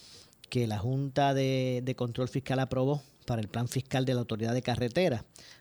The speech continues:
Vamos a escuchar precisamente lo que dijo Pinto sobre este tema para, para efectos del, de la, del análisis. Escuchemos al, al presidente del sindicato en la Autoridad de Carreteras,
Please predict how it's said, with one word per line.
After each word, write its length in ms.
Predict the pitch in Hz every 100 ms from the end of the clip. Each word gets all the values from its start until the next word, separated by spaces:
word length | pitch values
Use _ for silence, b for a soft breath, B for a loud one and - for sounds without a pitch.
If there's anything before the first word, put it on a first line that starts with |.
| -
Vamos 200 | 113 127
a 40 |
escuchar 320 | 143 139 139
precisamente 720 | 135 123 123 127 131 127 107 104 B B -
lo 140 | 113
que 80 | 107
dijo 220 | 120 131
Pinto 440 | 131 135 113 98 - b b b b -
sobre 380 | - 117 110
este 180 | 113 135
tema 240 | 120 127 113
para, 280 | 113 110
para 240 | - 113 107
efectos 400 | - 107 127 120
del, 440 | 127 110 92 71 -
de 240 | 117 110
la, 160 | 104 -
del 200 | 117 107
análisis. 500 | 95 98 92 90 98
Escuchemos 520 | 101 110 - 127 120
al, 340 | 110 107 92 -
al 120 | 117
presidente 640 | 107 107 110 117 107 101 95 b b b b -
del 360 | 117 104 117
sindicato 640 | 110 123 120 175 - 135 - -
en 280 | 127 151
la 60 | 135
Autoridad 380 | 113 107 107 117
de 80 | 120
Carreteras, 720 | 113 120 135 117 101 -